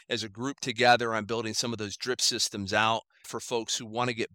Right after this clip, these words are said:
better and more deliberate about these. But hey, great question. I'm glad we did this impromptu encore.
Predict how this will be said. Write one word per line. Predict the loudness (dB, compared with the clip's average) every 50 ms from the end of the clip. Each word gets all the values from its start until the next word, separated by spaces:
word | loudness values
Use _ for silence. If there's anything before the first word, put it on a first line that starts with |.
| _ _
better | 4 6 6 6 4 2
and | 0 0
more | 0 -2 -2 -4
deliberate | -4 -6 -6 -2 0 0 0 0 -2 -4 -4
about | -2 -2 -2 -2
these. | -4 -6 -2
But | 2 4 6
hey, | 6 6 4 _ _ _ -20 -4
great | 2 4 6 6 4 4
question. | 6 8 8 10 8 8 6 6
I'm | 6 6 6
glad | 6 6 8 8 8 8 6
we | 2 0
did | 0 2 2
this | 2 2 2 0 2
impromptu | 2 2 2 0 -2 -8 -4 0 4 4 4 4 2 0 -4 -2 0 0 -2 -2 -2
encore. | 0 2 2 2 0 -2 -6 -6 -4 -2 0 -2 -2